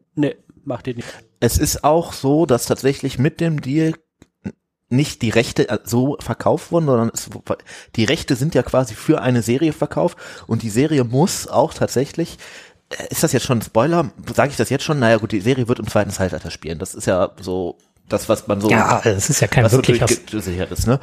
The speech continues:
Speaker 2: Und, ähm, dass diese Grundhandlung des zweiten Zeitalters quasi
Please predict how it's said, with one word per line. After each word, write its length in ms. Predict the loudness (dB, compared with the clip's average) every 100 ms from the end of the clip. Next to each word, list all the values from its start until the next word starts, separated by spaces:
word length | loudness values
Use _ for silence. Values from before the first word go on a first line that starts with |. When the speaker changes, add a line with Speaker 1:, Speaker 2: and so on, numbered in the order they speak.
| -4 -10
Speaker 2:
Und, 420 | -2 0 0 -4 0
ähm, 300 | 0 0 -4 -10 -20 _ -20 _ -6
dass 200 | 0 0
diese 400 | 0 0 2 0 -2
Grundhandlung 640 | 2 2 2 0 2 -2
des 120 | -4
zweiten 300 | 0 0 0
Zeitalters 600 | 0 0 0 -2 -2 -4
quasi 460 | -2 0 0 -2 -6